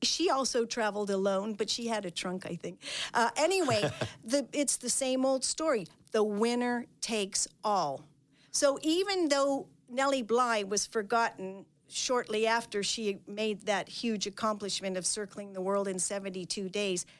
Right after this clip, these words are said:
Elizabeth Bisland never even surfaced.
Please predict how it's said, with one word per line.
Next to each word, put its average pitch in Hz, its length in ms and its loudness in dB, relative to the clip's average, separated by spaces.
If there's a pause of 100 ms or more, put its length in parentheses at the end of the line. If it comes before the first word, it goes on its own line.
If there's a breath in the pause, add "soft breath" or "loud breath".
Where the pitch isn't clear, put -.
(280 soft breath)
Elizabeth 269 500 2 (140)
Bisland 226 440 -2 (100)
never 240 320 0
even 226 260 -2
surfaced. - 800 -2